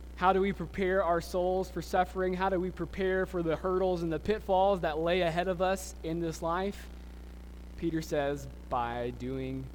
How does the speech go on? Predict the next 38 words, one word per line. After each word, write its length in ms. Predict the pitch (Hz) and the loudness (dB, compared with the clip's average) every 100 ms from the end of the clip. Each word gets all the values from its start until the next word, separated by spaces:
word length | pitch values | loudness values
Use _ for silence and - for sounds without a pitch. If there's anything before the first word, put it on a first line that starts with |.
| - - - 113 | -14 -14 -12 -6
good." 320 | 120 98 90 - - - - - - - 147 | -4 -4 -8 -12 -14 -14 -14 -14 -14 -6 2
By 140 | 151 | 2
doing 420 | 151 196 214 220 | 6 6 8 4
the 220 | 220 185 | 2 0
things 420 | 175 202 190 190 165 | 2 4 4 2 0
that 240 | - 156 | -2 4
God 360 | 180 190 208 170 | 6 8 6 4
would 180 | 160 | 0
do 200 | 156 185 | 0 0
here 280 | 196 185 190 | 0 0 2
on 180 | 165 170 | 2 0
this 220 | 170 165 | 0 -2
earth, 280 | 165 147 - | -2 -2 2
by 160 | 160 160 | 2 4
living 400 | 165 190 220 214 | 2 2 4 4
in 100 | 196 | 4
a 100 | 190 | 4
manner 560 | 180 180 170 139 151 165 - - | 4 2 2 0 0 -2 -12 4
that 380 | 175 170 - - - - - | 6 6 2 -12 -14 -6 -2
the 80 | |
things 280 | 160 226 220 | 6 6 8
that 160 | 214 208 | 6 6
we 120 | 208 | 2
do, 420 | 175 190 214 226 | 4 6 6 6
the 120 | 190 | 6
work 320 | 175 202 226 - | 8 8 8 8
that 160 | 208 | 6
we 120 | 208 | 6
do, 280 | 185 190 220 | 4 4 4
the 100 | 190 | 4
way 220 | 170 196 | 6 8
that 180 | 208 208 | 10 8
we 120 | 196 | 6
live, 480 | 185 185 202 220 - - - - - - - | 4 4 6 4 2 -10 -14 -14 -14 -14 4
after 280 | 180 233 226 | 8 8 8
we 140 | 208 | 2
do 240 | 185 202 220 | 4 4 6
them, 320 | 220 226 | 6 6